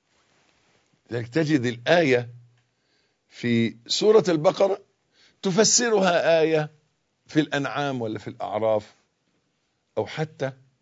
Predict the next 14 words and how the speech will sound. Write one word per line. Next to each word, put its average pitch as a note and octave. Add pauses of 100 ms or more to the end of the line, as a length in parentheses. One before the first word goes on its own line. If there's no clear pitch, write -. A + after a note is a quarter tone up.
(760)
آية B2
من G#2
سورة A2
الضحى. D#2+ (1400)
سبحان -
الله، G2+ (440)
القرآن F3+ (720)
ككل - (640)
متكامل، A2 (840)
القرآن F#3+
معجز، C3+ (2000)
ولكن A#2
ال-، F#2+ (520)
الفهم، F3+